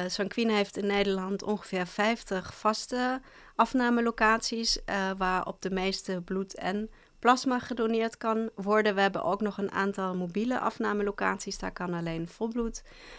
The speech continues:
gedoneerd worden. Dat zijn grote, ehm,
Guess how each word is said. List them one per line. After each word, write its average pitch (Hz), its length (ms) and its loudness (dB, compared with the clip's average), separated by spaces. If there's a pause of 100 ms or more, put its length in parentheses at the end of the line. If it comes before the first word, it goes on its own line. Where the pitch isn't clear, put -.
(100)
gedoneerd 196 580 0
worden. 185 300 0
Dat 170 180 -2
zijn 170 380 2 (200)
grote, 180 720 4 (340)
ehm, 156 760 -2